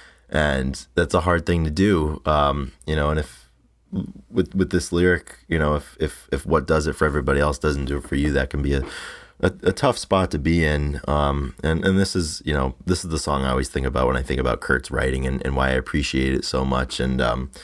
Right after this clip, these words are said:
you know, at the end, you know, the, the, the repetition, uh, and it's funny, it's kind of a, a callback to, to Blue and the style that Blue is written, you know, just over and over and over again. Um, you know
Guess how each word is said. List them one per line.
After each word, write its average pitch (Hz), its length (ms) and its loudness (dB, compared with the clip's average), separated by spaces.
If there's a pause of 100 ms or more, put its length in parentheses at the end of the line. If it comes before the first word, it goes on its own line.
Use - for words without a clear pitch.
(320)
you 85 100 4
know, 80 60 4
at 76 120 0
the 80 140 4
end, 80 460 0
you 73 80 0
know, 76 140 2
the, 71 140 0
the, 76 360 2
the 76 220 0
repetition, 78 800 2 (360)
uh, 71 340 2 (220)
and 85 120 2
it's 85 180 0
funny, 123 260 4
it's 92 140 2
kind 107 240 2
of 95 140 2
a, 92 160 4
a 85 100 0
callback 90 560 2
to, 85 380 2
to 85 120 0
Blue 85 440 4
and 80 100 0
the 78 60 0
style 80 400 2
that 76 160 0
Blue 87 240 4
is 73 160 0
written, 71 420 0 (300)
you 80 80 2
know, 78 100 4
just 76 120 -2
over 85 300 4
and 82 80 4
over 82 300 4
and 80 80 2
over 82 280 4
again. 71 500 0 (320)
Um, 67 500 0 (120)
you 71 100 -2
know 65 220 -4